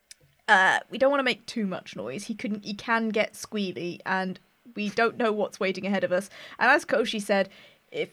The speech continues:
it were him running somewhere in the dark, he would go somewhere where there were lots of friends who could back him up. We could be about to walk into an unpleasant situation. Let's try not to give them any more warning than we already have.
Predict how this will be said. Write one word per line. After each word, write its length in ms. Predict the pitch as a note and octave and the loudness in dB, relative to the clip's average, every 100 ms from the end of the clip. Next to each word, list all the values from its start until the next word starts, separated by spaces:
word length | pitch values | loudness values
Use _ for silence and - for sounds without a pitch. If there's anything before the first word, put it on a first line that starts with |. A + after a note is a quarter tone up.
| _ - | _ -6
it 180 | F#3 | -6
were 180 | - G#3 | 2 2
him 320 | G#3 C#4+ D4 A3+ | 6 4 4 6
running 320 | A3 G#3+ G#3 | 4 4 0
somewhere 480 | A3 G#3 G#3 G3+ G3+ | 2 2 4 4 4
in 100 | G3 | 2
the 60 | |
dark, 400 | G3+ A3 A#3+ - | 6 8 8 4
he 280 | B3+ A3+ A3+ | -6 -4 -4
would 200 | A#3+ A3+ | -4 2
go 160 | G#3 G#3+ | 4 4
somewhere 320 | A3 G#3 A3 | 2 0 2
where 160 | A#3 | 2
there 160 | A3 C4 | 2 2
were 80 | C4+ | 4
lots 260 | C#4 - | 2 0
of 60 | D4+ | -6
friends 640 | - E4+ D4 G#3 F#3 - - | 2 4 4 2 -2 -8 -12
who 80 | A#3 | -8
could 160 | G#3 G#3+ | -6 -2
back 240 | A3 G#3+ | -4 -2
him 100 | A#3+ | -2
up. 300 | B3 F3+ - _ - | 0 -2 -4 _ -10
We 200 | A3+ A3 | -8 -8
could 220 | - A#3 | -8 -4
be 100 | A#3 | 0
about 260 | A3 A3 G3+ | 2 2 -2
to 120 | A3+ | -4
walk 240 | G3+ A3 A3 | -2 -2 -2
into 300 | G3+ G3+ G3 | -2 0 -2
an 100 | G3 | -2
unpleasant 460 | D4 C#4 A3 F#3 G3 | -4 -4 -4 -6 -8
situation. 600 | - - F3+ F3+ F#3 F#3+ | -12 -6 -4 -4 -6 -6
Let's 240 | - - | -6 -8
try 260 | - C#4 - | -4 -2 -2
not 180 | E4+ - | -6 -8
to 60 | |
give 140 | F4 E4 | -10 -8
them 120 | F#4+ | -8
any 140 | F#4 | -8
more 200 | F#4+ G4 | -4 -4
warning 320 | F#4+ G4 G#4 G#4 | -4 -4 -6 -6
than 80 | |
we 120 | G4 G4+ | -8 -6
already 220 | G#4 G4+ | -4 -2
have. 220 | G#4+ | -2